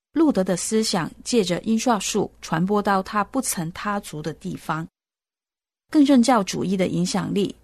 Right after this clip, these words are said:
在剑桥比在牛津更大，那是因为剑桥更接近欧陆的港口，使一些更正教的书籍可以进口。宗教改革运动是基于某一些具体的资料来源，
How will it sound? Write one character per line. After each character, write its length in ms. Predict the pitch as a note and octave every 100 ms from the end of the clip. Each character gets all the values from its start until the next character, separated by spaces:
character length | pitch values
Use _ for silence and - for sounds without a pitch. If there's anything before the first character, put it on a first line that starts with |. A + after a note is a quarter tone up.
| _
在 200 | - G3
剑 280 | F3 C#4 A#3
桥 260 | F3+ E3 D#3+
比 120 | -
在 200 | D#3+ F#3+
牛 180 | E3 D#3
津 260 | E3 G3 F#3+
更 240 | A#3+ G3+
大， 260 | E3+ F3 - _ _ _ _ -
那 100 | G3
是 160 | G3+
因 160 | G#3+ A3
为 180 | G#3 -
剑 260 | - C#4+
桥 280 | G3+ - D#3+
更 280 | F3+ C4 G3
接 320 | F3 A3 A3+
近 320 | A3+ B3 F#3+ -
欧 200 | A3+ A#3+
陆 160 | B3 F#3
的 80 |
港 260 | D#3 D3+ E3
口， 240 | - F#3 - _ _ _
使 220 | - F3+
一 40 | G3
些 240 | - A3+
更 160 | A3+ C4+
正 220 | C#4+ A#3
教 160 | A#3+ G#3+
的 100 | F3
书 320 | - B3 B3+
籍 240 | - F3
可 200 | F3 F3+
以 100 | F3+
进 340 | - - G3 E3
口。 260 | - - - _ _ _ _ _ _ _ _ _ _ _ _ -
宗 120 | D4+
教 160 | D#4+ C4+
改 160 | D#3+
革 140 | E3 F3
运 220 | A3 F#3+
动 200 | G3 F3
是 200 | - F3+
基 280 | - A3+ A3+
于 200 | F3+ E3+
某 320 | - E3+ -
一 40 |
些 220 | F3 G#3+ F#3+
具 300 | - C#4 A#3+
体 220 | - D#3
的 160 | D#3 D#3+
资 260 | - B3
料 180 | C4 G3+
来 220 | D#3 C#3
源， 320 | D#3 C#3 C#3+